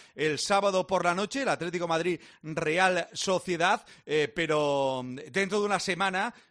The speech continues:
volverá la Liga para el Sevilla y posiblemente en Valencia jugándose media salvación en un partido directo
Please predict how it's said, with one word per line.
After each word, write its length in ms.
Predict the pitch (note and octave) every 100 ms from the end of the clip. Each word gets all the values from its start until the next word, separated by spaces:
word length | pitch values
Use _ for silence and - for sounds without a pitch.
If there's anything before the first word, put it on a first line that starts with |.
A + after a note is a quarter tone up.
| -
volverá 500 | C#3 G3 E3+ F#3 A3+
la 100 | G#3
Liga 240 | A3 G3+
para 220 | F#3 F#3+
el 80 | A3
Sevilla 540 | - G3 G3 G#3 G#3 -
y 120 | -
posiblemente 640 | - G#3 - B3 G#3+ A3 G#3
en 60 |
Valencia 380 | F3 G#3 G3+ G#3
jugándose 600 | E3+ G3 G3+ G3 G3+ G3+ - - -
media 720 | E3+ G3+ B3 C#4 A#3 F#3+ E3+
salvación 840 | - A3+ C4+ G#3 F3+ - A#3 A#3
en 200 | F#3 F#3+
un 200 | B3+ A#3+ - - _
partido 560 | A#3 G3+ F#3+ B3 B3 A3
directo 520 | F#3 A3 - G#3+